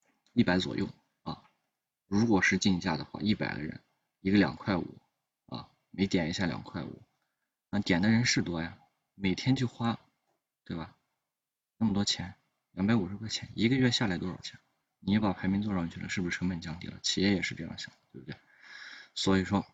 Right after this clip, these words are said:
这就是为什么要做S E O。好，我们今天说了这么多啊，呃，我们这个课程呢，呃，希望大家啊，仔细的去了解啊，未来的课程还是蛮多的，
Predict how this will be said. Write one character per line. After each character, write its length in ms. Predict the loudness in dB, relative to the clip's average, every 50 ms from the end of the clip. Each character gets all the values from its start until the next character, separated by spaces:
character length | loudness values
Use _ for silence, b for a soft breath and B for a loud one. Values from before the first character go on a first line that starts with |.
| _ _ _ _ _ _ -12
这 100 | -10 -10
就 40 |
是 240 | -8 -8 -8 -8 -10 -12 _ _
为 100 | -16 -10
什 80 | -8 -6
么 80 | -6 -6
要 60 | -6
做 100 | -6 -8
S 240 | -8 -8 -6 -4 -4
E 40 |
O。 200 | -4 -4 -6 -10 -16 _ _ _ _ -20 -12
好， 280 | -8 -8 -8 -8 -10 _ _ _ -12
我 120 | -8 -6
们 120 | -6 -2
今 120 | 2 2 4
天 300 | 4 4 2 2 0 -4 -8
说 180 | -6 -2 0 0
了 60 | 0
这 60 | 0
么 100 | -2 -2
多 260 | -2 -4 -6 -8 -10 -14 _ _ _ _ _ _ _
啊， 260 | -10 -6 -6 -6 -8 B B B B B B B B B B B B B -4
呃， 220 | -2 -2 0 0
我 120 | -2 -2 -2
们 120 | -2 0
这 120 | 0 2 2
个 80 | 0
课 260 | 0 -2 0 0 0
程 200 | 0 0 -2 -4
呢， 360 | -4 -6 -6 -8 -8 -10 -12 -14 _ _ _ _ _ _ _
呃， 400 | -6 -6 -4 -4 -6 -6 -8 -6
希 160 | -2 2 4
望 80 | 4 4
大 140 | 2 0 -2
家 280 | -2 -2 -2 -2 -4 -6 _ _ _ _ -10
啊， 200 | -10 -10 -10 -10
仔 120 | -8 -6
细 160 | -4 -2 -2 -4
的 80 | -4
去 160 | -4 -4 -4
了 220 | -4 -4 -6 -6 -6
解 200 | -6 -8 -8 -12 _ _ _ _ _
啊， 220 | -14 -14 -14 -16 _ _ _ _ -6
未 100 | -4 -2
来 160 | -2 -2 -2
的 80 | -4 -6
课 180 | -8 -8 -8
程 300 | -6 -4 -4 -4 -4 -4
还 160 | -6 -6 -4
是 600 | -2 -2 -2 -2 -4 -4 -6 -8 -12 -16 -20 -20 -20 _ _
蛮 240 | -12 -8 -8 -6 -4
多 180 | -2 -2 -2
的， 140 | -2 -2 -6